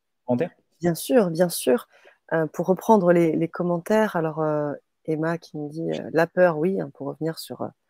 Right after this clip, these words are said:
Speaker 2: les éléments, je passe, euh, ma vie à me chercher des excuses, nous dit Pimprenel. Et puis, des questions de Constantina et de Pimprenel qui me dit, il n'est pas trop tard pour moi, j'ai soixante-quatre ans. Et elle précise également, ça fait du bien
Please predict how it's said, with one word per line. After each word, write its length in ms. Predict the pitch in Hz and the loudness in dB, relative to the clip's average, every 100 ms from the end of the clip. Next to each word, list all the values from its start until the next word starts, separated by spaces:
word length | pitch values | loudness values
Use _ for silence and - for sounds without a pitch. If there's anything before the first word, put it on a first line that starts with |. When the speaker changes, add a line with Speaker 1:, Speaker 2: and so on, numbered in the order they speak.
| _ _ - _ | _ _ -20 _
Speaker 2:
les 240 | 180 190 180 | 4 6 8
éléments, 480 | 196 185 190 208 202 | 6 6 4 4 2
je 160 | 170 | 0
passe, 520 | 175 208 208 - - | 4 6 6 2 0
euh, 180 | 190 170 165 - _ _ _ _ - - | 4 4 2 -8 _ _ _ _ -12 2
ma 240 | 196 196 | 6 6
vie 340 | 180 202 214 - | 4 0 -2 -2
à 140 | 170 | -4
me 120 | 180 | -2
chercher 480 | 190 - 180 - 196 | -4 -6 -10 -8 -6
des 220 | 165 156 170 | -6 -4 -4
excuses, 640 | 170 - - 202 185 165 | -6 -8 -6 -4 -4 -4
nous 100 | 165 | -8
dit 120 | 156 | -10
Pimprenel. 720 | - 160 151 - 156 175 196 175 _ _ _ | -12 -12 -12 -12 -8 -6 -6 -8 _ _ _
Et 80 | 170 | -6
puis, 540 | - 240 220 190 180 | -2 -2 0 0 -2
des 120 | 170 190 | -2 -2
questions 500 | 196 - - 190 185 | -4 -4 -8 -6 -4
de 120 | 160 | -4
Constantina 960 | 175 170 - 165 - 170 180 190 190 | -6 -8 -8 -6 -4 0 0 0 0
et 40 | 165 | -2
de 80 | 147 | -4
Pimprenel 560 | - 143 - 160 175 | -6 -10 -8 -4 -4
qui 160 | 165 160 | -4 -10
me 60 | |
dit, 80 | 160 | -6
il 60 | 190 | -4
n'est 80 | 196 | -4
pas 120 | 202 | -4
trop 180 | - 185 | -8 -10
tard 300 | 214 220 - | -8 -8 -10
pour 120 | 175 | -10
moi, 160 | 170 202 - - _ | -8 -10 -14 -20 _
j'ai 100 | - | -10
soixante-quatre 720 | 170 175 - 196 180 175 - | -10 -10 -12 -8 -8 -10 -8
ans. 200 | 190 208 - _ - _ _ | -8 -8 -10 _ -20 _ _
Et 60 | 170 | -8
elle 100 | 165 | -8
précise 540 | - 165 - - 180 | -8 -10 -10 -10 -4
également, 640 | 160 160 160 170 190 196 - | 0 0 -2 -6 -6 -6 -8
ça 180 | - | -12
fait 180 | 165 202 | -10 -8
du 140 | 165 151 | -8 -8
bien 400 | 151 160 170 | -6 -4 -4